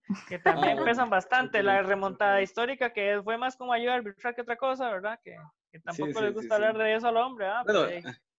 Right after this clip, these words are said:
Speaker 2: hablando, hablando ya, ya que, ya que tocó el tema, podemos, eh, recordar que hoy hace, si no me equivoco, hace como ocho años o nueve años fue el último partido de Pep Guardiola con el Barcelona, el mejor equipo del siglo veintiuno, dicho de paso, ¿verdad?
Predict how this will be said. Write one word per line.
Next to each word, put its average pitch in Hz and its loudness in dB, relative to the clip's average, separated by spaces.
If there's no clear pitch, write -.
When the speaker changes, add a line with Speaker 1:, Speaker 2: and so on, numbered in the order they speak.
Speaker 2:
hablando, 180 0
hablando 160 2
ya, 202 4
ya 170 0
que, 196 2
ya 170 0
que 196 -8
tocó 196 -6
el 185 -8
tema, 196 -4
podemos, 143 -4
eh, 139 -2
recordar 131 -4
que 180 0
hoy 156 2
hace, 165 0
si 123 -12
no 120 -8
me 147 -4
equivoco, 165 -2
hace 165 -4
como 139 -6
ocho 151 2
años 185 -4
o 107 -6
nueve 135 -2
años 165 -2
fue 151 2
el 147 2
último 170 -2
partido 151 -2
de 165 4
Pep 160 2
Guardiola 165 2
con 143 -4
el 123 -6
Barcelona, 113 -2
el 117 -2
mejor 117 0
equipo 185 0
del 147 4
siglo 156 0
veintiuno, 151 -2
dicho 127 -6
de 135 4
paso, 180 0
¿verdad? 123 -4